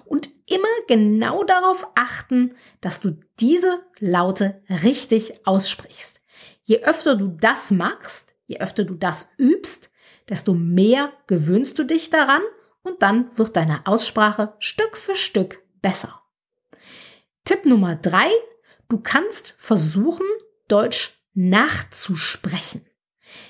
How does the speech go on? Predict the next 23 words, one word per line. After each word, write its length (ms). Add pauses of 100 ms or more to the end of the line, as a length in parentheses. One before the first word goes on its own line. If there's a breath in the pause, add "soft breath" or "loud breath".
(200 loud breath)
Nehme 380
dir 180
dafür 460
zum 260
Beispiel 460 (280)
einen 360
kurzen 520 (120)
Ausschnitt 800
aus 180
einem 300
Podcast 840
oder 320
aus 180
einem 480
Video, 680 (800 soft breath)
wirklich 440
nur 440 (120)
sehr 340
kurz, 540
nicht 340
lang, 300 (640 loud breath)
und 120
versuche 540